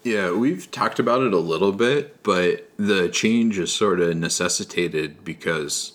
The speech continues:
you're not going to get a solution to your problem if you don't. Obviously, during the pandemic,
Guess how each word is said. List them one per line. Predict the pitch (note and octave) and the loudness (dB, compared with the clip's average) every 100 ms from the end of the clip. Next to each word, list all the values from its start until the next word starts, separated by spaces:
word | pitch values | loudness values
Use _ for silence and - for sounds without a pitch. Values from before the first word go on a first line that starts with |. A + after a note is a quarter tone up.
| _ _ _ _ - | _ _ _ _ -6
you're | G#2 G2+ | -2 -2
not | D#2+ F2 | -2 -2
going | F2+ E2 | -2 -2
to | |
get | E2 D#2 | -2 -2
a | C#2+ | -2
solution | - D2+ E2 - D2 - | -4 -6 -6 -8 -10 -10
to | D#2 | -6
your | D2 | -6
problem | - C#2 D#2+ D#2+ D#2+ D#2 - - - - _ _ - | -4 -4 -4 -6 -8 -10 -18 -20 -20 -20 _ _ -8
if | F2 - | -6 -4
you | E2+ D2+ | -6 -6
don't. | D2+ E2 D2+ D2 | -4 -4 -4 -6
Obviously, | E2 F2 F#2 - F#2 E2+ E2 | -4 0 0 0 2 2 0
during | D#2+ F2 F2 | 0 -2 -2
the | E2+ | -4
pandemic, | - D#2+ D#2 F2 F2+ E2 D#2+ - | -2 -2 0 0 0 -2 -4 -8